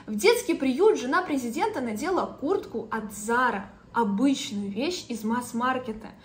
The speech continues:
Но Егорова не понимает, что абсолютно нелепо выряжаться в брендовые вещи на встрече с простыми людьми. Тем более, когда у тебя нет мужа-миллиардера.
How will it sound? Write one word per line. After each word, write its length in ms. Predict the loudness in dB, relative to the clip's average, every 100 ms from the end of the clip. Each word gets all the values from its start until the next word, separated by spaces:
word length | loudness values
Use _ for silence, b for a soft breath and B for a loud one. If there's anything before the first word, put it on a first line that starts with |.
| B B B
Но 100 | 2
Егорова 460 | 4 6 8 8 6
не 160 | 4
понимает, 560 | 2 2 2 4 4 2
что 220 | 0 0
абсолютно 580 | 0 2 2 2 2 0
нелепо 680 | 2 4 4 4 4 2 -2
выряжаться 680 | 0 0 4 4 4 0 -2
в 100 | 0
брендовые 680 | 0 2 2 0 0 0
вещи 380 | 0 0 -2 -4
на 200 | -6 -6
встрече 500 | -8 -6 -4 -4 -6
с 60 | -8
простыми 640 | -8 -8 -8 -6 -2 -2
людьми. 580 | -2 -4 -2 -4 -4 B B B B B
Тем 220 | 0 2
более, 400 | 4 6 6 6
когда 300 | 2 2 2
у 80 | 2
тебя 260 | 0 2 6
нет 480 | 6 6 2 -2
мужа-миллиардера. 1080 | -2 0 0 0 2 2 0 2 2 2